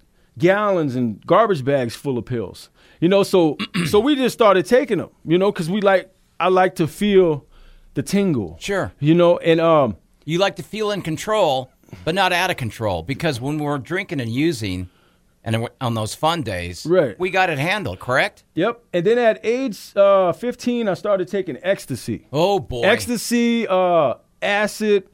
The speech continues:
Speaker 2: Oh.
Speaker 1: um, L S D, um, and, and that brung me into a whole nother dimension.
Speaker 2: Uh, like, like how? Like
Speaker 1: Like
Speaker 2: tripping?
Speaker 1: Yeah, seeing things.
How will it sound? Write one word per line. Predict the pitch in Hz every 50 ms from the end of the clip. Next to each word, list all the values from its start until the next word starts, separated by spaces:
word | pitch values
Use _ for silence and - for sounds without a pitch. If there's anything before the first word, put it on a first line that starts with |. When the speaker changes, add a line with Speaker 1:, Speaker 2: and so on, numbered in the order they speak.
| _ _ -
Speaker 2:
Oh. | 117 117 117 110 101 - - _ _ -
Speaker 1:
um, | 160 156 156 151 147 -
L | - 175 190
S | 196 196 196 -
D, | - 156 190 196 196 196 202 196 170 - _ _ _ _ _ _ _
um, | - 151 151 156 151 147 147 143 147
and, | - 160 156 151 147 143 135 127 - _ _ _ _ _ _ _ _ _
and | 156 151 156
that | 208 240 233 - - - -
brung | - 123 180 190 180 180
me | 175 170 165
into | 160 135 - 175
a | 156 151 139
whole | 139 156 170 170 170 160
nother | 156 160 156 147 139 131 120 107 - _ _ _ _ - 123
dimension. | 117 160 147 160 160 143 113 - - 120
Speaker 2:
Uh, | 127 120 113 - _ -
like, | 123 127 131 - - -
like | 135 123 120 113
how? | - 104 123 123 120 107 92 82 78 _ _ - - -
Like | - -
Speaker 1:
Like | 185 190 185 170 - - _ _ _
Speaker 2:
tripping? | - - - 143 139 - - 175 185 170 - _ _ _ _ _ _ _ -
Speaker 1:
Yeah, | 185 196 190 170 143 -
seeing | - - - 233 226 214 208 196
things. | 156 - 214 208 208 202 208 202 208 202 - - -